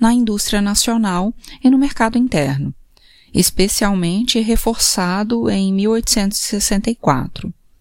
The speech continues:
Os rios interiores não estavam abertos aos navios britânicos que bombardeavam o resto da América Latina com manufaturas de Manchester e Liverpool.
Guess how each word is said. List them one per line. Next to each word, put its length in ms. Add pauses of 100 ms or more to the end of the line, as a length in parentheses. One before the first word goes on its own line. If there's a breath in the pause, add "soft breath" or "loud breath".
(600 soft breath)
Os 180
rios 320
interiores 880 (320 loud breath)
não 240
estavam 500
abertos 560
aos 200
navios 360
britânicos 960 (340 loud breath)
que 200
bombardeavam 1200
o 40
resto 400
da 140
América 400
Latina 640 (340 loud breath)
com 320
manufaturas 1000
de 240
Manchester 920
e 60
Liverpool. 640